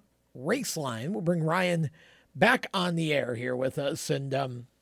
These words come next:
Ryan, we were talking about iRacing versus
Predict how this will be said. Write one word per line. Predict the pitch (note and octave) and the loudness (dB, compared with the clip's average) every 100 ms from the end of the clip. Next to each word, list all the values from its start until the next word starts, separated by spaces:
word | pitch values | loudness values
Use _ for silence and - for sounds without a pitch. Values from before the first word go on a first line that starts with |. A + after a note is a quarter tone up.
| _ - | _ -6
Ryan, | D3+ F3+ F#3 | 0 0 2
we | F3 | 0
were | D3+ D3 | 0 -4
talking | - - G#3+ G3+ F#3 D#3+ | -6 -2 2 2 0 -4
about | B2 D3 C#3+ C3+ - - - - _ - | 0 0 0 -2 -10 -18 -20 -20 _ -2
iRacing | D#3+ F#3+ F3 F3 - E3 C#3+ | 2 4 4 2 0 -2 0
versus | E3 D3 D#3+ C3+ - | 0 0 -2 -2 -4